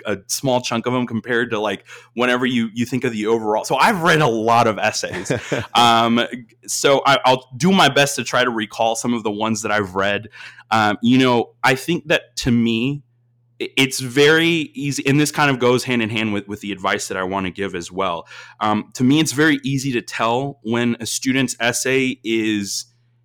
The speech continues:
Speaker 1: is genuinely them, right? Because this is one of the big pieces of advice that I always tell students be-, whenever they're kinda stressing out about their essays is that, that your friend, i-, if for whatever reason you dropped your essay, fi-, you, you had a physical copy of your essay, you dropped it in the hallway,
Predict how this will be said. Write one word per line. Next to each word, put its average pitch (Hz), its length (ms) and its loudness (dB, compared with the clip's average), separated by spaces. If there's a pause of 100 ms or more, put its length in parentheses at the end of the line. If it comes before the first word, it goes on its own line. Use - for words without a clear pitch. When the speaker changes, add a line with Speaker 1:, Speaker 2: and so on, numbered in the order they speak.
(180)
Speaker 1:
is 123 220 2
genuinely 131 640 2
them, 90 440 -4 (360)
right? 113 240 0
Because 139 200 2
this 196 80 0
is 202 80 0
one 226 140 2
of 214 80 2
the 170 100 2
big 143 360 0
pieces 143 280 -6
of 123 100 0
advice 110 340 -2
that 110 80 -6
I 104 80 -2
always 110 280 -2
tell 104 180 -6
students - 500 -10
be-, 101 420 -6
whenever 113 360 -2
they're 104 160 -2
kinda 101 220 -10
stressing 104 320 -8
out 98 120 -2
about 98 200 -6
their 95 160 -6
essays 95 420 -6
is 95 140 -8
that, 98 220 -4 (440)
that 104 380 -2 (300)
your 139 340 4
friend, 143 540 0
i-, 127 80 -4 (440)
if 156 440 4
for 185 180 4
whatever 147 420 4
reason 120 640 -2
you 135 420 -2
dropped 120 440 0
your 117 160 0
essay, 110 500 -2
fi-, 147 240 -4
you, 147 240 2
you 127 140 -2
had 139 120 2
a 147 40 -2
physical 147 320 -8
copy 123 260 -4
of 131 80 -8
your 127 100 -2
essay, 107 220 -4
you 107 100 -6
dropped 110 280 -2
it 127 40 -4
in 127 60 -2
the 123 80 -2
hallway, 107 480 -2